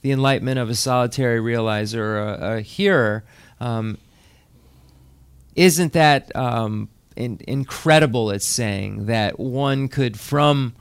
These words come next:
uh, uh, such a, a, a basis that's so different than that of enlightenment, become enlightened?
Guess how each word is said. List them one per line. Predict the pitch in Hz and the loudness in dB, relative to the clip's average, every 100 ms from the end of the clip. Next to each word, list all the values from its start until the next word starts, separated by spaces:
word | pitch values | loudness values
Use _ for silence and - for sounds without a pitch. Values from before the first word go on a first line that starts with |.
| - - - - | -20 -20 -14 -4
uh, | |
uh, | 120 117 107 98 85 - 92 | -2 0 -2 -2 -4 -6 -4
such | 98 - 135 - | -2 0 0 0
a, | 135 113 104 78 - 78 78 - | -2 0 0 -4 -6 -6 -8 -10
a, | - | -8
a | 104 101 98 90 - - _ _ _ - 113 | -6 -4 -6 -8 -12 -20 _ _ _ -18 -8
basis | 110 160 156 - 135 - | 2 4 4 2 0 0
that's | 131 117 | -2 -2
so | - 156 147 | -2 0 0
different | 131 104 151 160 139 117 - 123 | -2 0 0 0 -2 -6 -10 -6
than | 123 120 | -4 0
that | 120 123 | 0 0
of | 117 | -2
enlightenment, | 117 113 123 139 92 107 98 - _ | -2 0 0 0 -2 -8 -8 -16 _
become | 131 - 127 117 | -8 -4 -4 -2
enlightened? | 110 107 110 107 - | -2 -2 -2 -4 -12